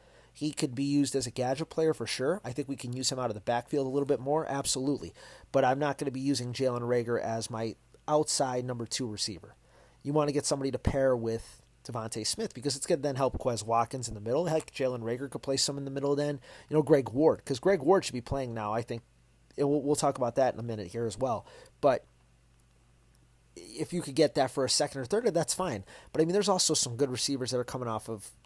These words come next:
that are gonna be free agents. Like a guy like Chris Godwin. I know he's coming off a major knee injury, and I know Chris Godwin played majority in the middle this year in the slot, but that's fine too.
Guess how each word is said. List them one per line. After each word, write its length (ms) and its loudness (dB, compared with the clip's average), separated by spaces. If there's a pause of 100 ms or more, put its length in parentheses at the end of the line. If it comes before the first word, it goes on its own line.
that 120 0
are 60 2
gonna 140 -6
be 80 -6
free 260 -8
agents. 460 -8 (720)
Like 140 -4
a 60 -4
guy 140 4
like 160 2
Chris 200 -4
Godwin. 440 -4 (240)
I 80 -6
know 120 -2
he's 100 0
coming 180 -4
off 160 -2
a 240 -2
major 300 -4
knee 160 -6
injury, 180 0
and 80 2
I 60 2
know 160 8
Chris 180 2
Godwin 380 0
played 320 0
majority 440 0
in 80 -4
the 60 -6
middle 260 0
this 200 -2
year 80 -2
in 80 -4
the 40 -4
slot, 360 2
but 80 -6
that's 160 0
fine 240 -2
too. 260 -2